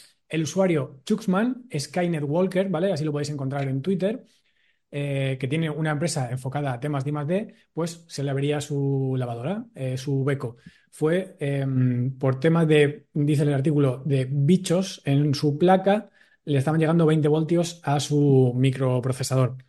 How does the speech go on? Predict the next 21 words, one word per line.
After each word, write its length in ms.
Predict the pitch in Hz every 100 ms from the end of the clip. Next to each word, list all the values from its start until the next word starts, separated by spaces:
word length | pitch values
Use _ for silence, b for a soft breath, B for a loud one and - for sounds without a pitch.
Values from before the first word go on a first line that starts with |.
| _ _ _
Básicamente 540 | 127 123 135 147 147
lo 60 | 151
que 60 | 139
viene 120 | 143
siendo 380 | 151 160 180 -
un 300 | 151 143 143
bug 380 | 170 180 - _
literal, 520 | 151 147 131 131 127
¿vale? 220 | 123 180
Pues 140 | 156 131
se 80 |
le 60 | 131
hicieron 200 | 127 131
un 40 | 135
corto 320 | 147 143 147
en, 240 | 147 147
en 80 | 147
las 140 | 151 151
vías 220 | 170 165
de 60 |
comunicación 500 | 160 165 170 196 226